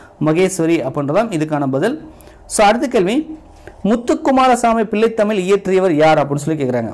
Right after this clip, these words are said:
முத்துக்குமாரசாமி பிள்ளைத்தமிழ் இயற்றியவர் யார்? இதெல்லாம் முக்கியமான கேள்வி. So, முத்துக்குமாரசாமி பிள்ளைத்தமிழை இயற்றியவர் யாருன்னு பார்த்தீங்கன்னா, அது வந்து குமரகுருபர், குமரகுருபர் அப்படின்றதான் இதுக்கான பதில். செங்கிரை பருவம் பிள்ளைத்தமிழில் எத்தனை பருவம், எத்தனையாவது பருவமா இருக்கு? இந்த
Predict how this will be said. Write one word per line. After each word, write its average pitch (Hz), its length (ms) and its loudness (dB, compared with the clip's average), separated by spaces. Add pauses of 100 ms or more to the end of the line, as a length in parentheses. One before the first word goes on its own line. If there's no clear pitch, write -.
முத்துக்குமாரசாமி 175 920 -2
பிள்ளைத்தமிழ் 170 540 -2
இயற்றியவர் 143 360 -2
யார்? 143 120 2
இதெல்லாம் 160 160 -4
முக்கியமான 165 400 -2
கேள்வி. 165 360 -4 (260)
So, - 180 -6
முத்துக்குமாரசாமி 226 880 0
பிள்ளைத்தமிழை 196 420 0
இயற்றியவர் 185 500 0
யாருன்னு 170 420 2
பார்த்தீங்கன்னா, 165 280 -2
அது 156 120 2
வந்து 190 240 0 (200)
குமரகுருபர், 180 760 0 (500)
குமரகுருபர் 190 680 2
அப்படின்றதான் 147 520 -2
இதுக்கான 156 360 0
பதில். 135 340 0 (480)
செங்கிரை 277 440 2
பருவம் 196 640 2 (120)
பிள்ளைத்தமிழில் 233 640 2
எத்தனை 202 440 2
பருவம், 196 540 2
எத்தனையாவது 247 640 2
பருவமா 190 380 2
இருக்கு? 156 560 0
இந்த 147 160 -2